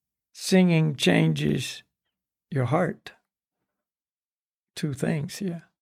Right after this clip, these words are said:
See, this article is all about the physical effect, you know, the endorphins and, you know, whatever, whatever, the oxytocin and so on. But,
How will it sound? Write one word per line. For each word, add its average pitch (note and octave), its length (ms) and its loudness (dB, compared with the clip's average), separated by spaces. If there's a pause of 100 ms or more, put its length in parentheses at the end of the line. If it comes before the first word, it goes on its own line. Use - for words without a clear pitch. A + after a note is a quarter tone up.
(840)
See, F3+ 260 -12 (680)
this F#3+ 160 4
article G#3 340 6
is E3+ 60 6
all E3+ 240 8
about D#3 340 4
the D3 120 0
physical - 840 2
effect, - 560 -2
you G3+ 100 4
know, F#3+ 300 2
the G#3 180 0 (1000)
endorphins C#3+ 840 4
and, C#3+ 340 0 (880)
you G3+ 300 2
know, - 100 2
whatever, C#3+ 420 4
whatever, D3 500 4
the G3 440 -2
oxytocin D3 840 -2
and C#3+ 120 -2
so E3+ 140 -2
on. C#3 340 -2
But, E3+ 340 4